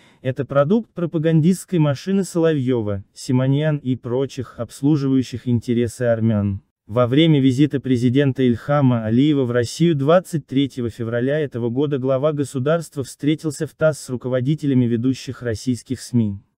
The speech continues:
Предвзятые вопросы, заданные главным редактором телеканала «Арти» Маргаритой Симоньян армянского происхождения, показали, что в этой стране сформирована армянская медиамафия.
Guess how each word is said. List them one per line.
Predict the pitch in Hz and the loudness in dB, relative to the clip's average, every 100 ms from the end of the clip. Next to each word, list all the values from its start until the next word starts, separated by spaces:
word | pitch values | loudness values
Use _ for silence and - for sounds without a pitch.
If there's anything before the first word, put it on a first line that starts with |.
| _ | _
Предвзятые | 120 113 107 123 123 127 | 0 2 4 2 2 0
вопросы, | 117 117 127 151 156 131 110 - _ _ | -2 -4 -2 -4 -4 -8 -8 -10 _ _
заданные | 117 123 196 202 202 196 | -4 2 4 4 0 0
главным | 156 160 180 180 180 | -2 0 0 0 -2
редактором | 170 175 170 170 156 135 | -2 -4 -6 -6 -6 -4
телеканала | 139 135 139 143 160 160 147 | -4 -6 -4 -4 -2 -2 -4
«Арти» | 139 185 | -6 -2
Маргаритой | 170 139 131 139 160 160 | -2 -2 -4 -4 -4 -6
Симоньян | 143 143 131 131 147 160 | -6 -6 -4 -2 -4 -6
армянского | 151 139 151 160 - 156 | -6 -4 -4 -4 -8 -10
происхождения, | 156 165 151 165 151 123 127 117 110 101 - _ _ | -6 -8 -8 -8 -8 -4 -2 -2 -2 -6 -12 _ _
показали, | 117 131 120 131 131 | -12 -8 -4 -2 -4
что | 117 - | -6 -10
в | 110 | -8
этой | 110 117 | -6 -8
стране | - 113 110 120 | -10 -6 -4 -4
сформирована | 117 - 110 113 127 151 151 135 | -8 -8 -4 -2 -4 -4 -4 -6
армянская | 120 117 120 117 131 117 | -4 -4 -4 -8 -4 0
медиамафия. | 117 117 123 113 113 92 - 95 95 | 0 0 -4 -4 -4 -8 -8 -8 -8